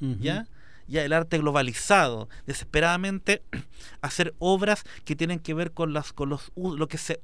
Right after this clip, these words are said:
Speaker 2: hace y lo que se use, la materialidad de lo que es el, el primer mundo. Por ejemplo, típico artista chileno que termina haciendo una obra donde manda hacer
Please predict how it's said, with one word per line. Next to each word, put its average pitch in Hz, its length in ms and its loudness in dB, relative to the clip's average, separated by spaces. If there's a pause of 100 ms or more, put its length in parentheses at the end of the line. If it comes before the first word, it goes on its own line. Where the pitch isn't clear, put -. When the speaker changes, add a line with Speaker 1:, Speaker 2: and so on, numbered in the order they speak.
Speaker 2:
hace 196 340 2
y - 40 0
lo 165 120 -2
que 160 80 -8
se 160 160 -6
use, 190 380 -2
la 185 80 0
materialidad 156 680 0 (320)
de 151 160 2
lo 156 100 4
que 156 180 0
es - 180 -2
el, 156 260 2
el 143 120 0
primer 156 260 0
mundo. 151 500 0 (240)
Por 151 120 2
ejemplo, 147 540 -2 (280)
típico 190 280 0
artista 190 400 -2
chileno 196 540 -2 (220)
que 160 100 0
termina 165 300 -2
haciendo 170 280 -2
una 165 180 0
obra 190 300 2
donde 165 280 0
manda 175 260 0
hacer 180 440 4